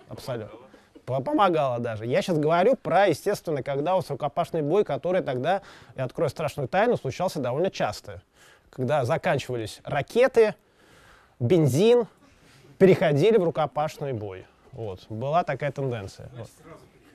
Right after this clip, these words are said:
Speaker 1: Иногда сразу переходили, да. По-, поэтому, на самом деле, э, вообще, о-, очень многие ф-, реформы Петра, они заточены на то, чтобы победить в войне, да. Э, ну и дальше едем. Ну, тут я просто подобрал свои любимые ка-, картинки, да,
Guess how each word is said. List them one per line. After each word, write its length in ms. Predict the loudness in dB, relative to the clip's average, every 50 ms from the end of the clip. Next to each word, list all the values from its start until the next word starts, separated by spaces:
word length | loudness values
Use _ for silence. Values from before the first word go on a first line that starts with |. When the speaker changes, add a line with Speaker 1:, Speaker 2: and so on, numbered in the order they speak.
| _ _ _ _ _ _ -20 _ _ _ -6
Speaker 1:
Иногда 420 | -2 0 2 2 4 4 4 2
сразу 340 | 2 4 4 4 4 4 2
переходили, 680 | 0 0 -2 0 0 0 0 0 0 0 0 -2 -2
да. 340 | -2 -4 -4 -4 -6 -8 -10 -16 -20 -20 -20 -20 -20 -20 -20 -20 _ _ -20 -20 -20 -20 -20 -20 -20 -20 -20 -20 -20 -20 -4 2
По-, 260 | 6 6 6 6 6 6
поэтому, 360 | 6 6 6 6 6 6 6
на 120 | 6 4
самом 380 | 2 2 2 4 4 4 6 6
деле, 400 | 6 4 4 4 2 2 0 -2
э, 800 | -2 -2 0 0 2 0 0 0 0 0 0 0 -2 -2 -4 -2
вообще, 380 | 0 0 0 2 2 4 4 4
о-, 220 | 4 2 -2 -2
очень 200 | -4 -2 0 2
многие 200 | 2 4 4 2 0 -2 -6
ф-, 300 | -10 -6 -4 -2 0 0
реформы 340 | 0 0 0 0 0 0
Петра, 320 | -2 -2 -2 0 0 2 2
они 140 | 2 2 2
заточены 420 | 0 0 -2 -2 -4 -2 -2 -4
на 100 | -4 -4
то, 140 | -4 -6 -6
чтобы 220 | -4 -4 -6 -6
победить 320 | -6 -4 -4 -4 -4 -4 -4
в 40 |
войне, 320 | -6 -6 -4 -4 -6 -8 -10 -10
да. 260 | -10 -8 -8 -10 -12 _ _ _ _ _ -20 -20 -20 -20 -20 -20 -20 -20 -20 -20 -20 -14 -8
Э, 720 | -6 -4 -2 -2 -2 -2 -2 -2 -2 -2 -4 -4 -4 -2
ну 220 | 0 2 2 4 4
и 60 | 4
дальше 360 | 4 4 4 4 2 0 0
едем. 400 | 0 2 2 2 2 0 0 2
Ну, 160 | 2 2 4
тут 180 | 4 2 2 2
я 100 | 0 0
просто 300 | 0 -2 -4 -4 -4 -4
подобрал 440 | -4 -2 0 2 2 2 2 2 0
свои 200 | 0 -2 -4 -2
любимые 300 | -2 -2 -2 -4 -6 -8
ка-, 280 | -8 -6 -6 -6 -6 -4
картинки, 540 | -4 -4 -4 -4 -4 -2 -2 -2 -2 -2 -4
да, 320 | -2 -2 0 0 -2 -2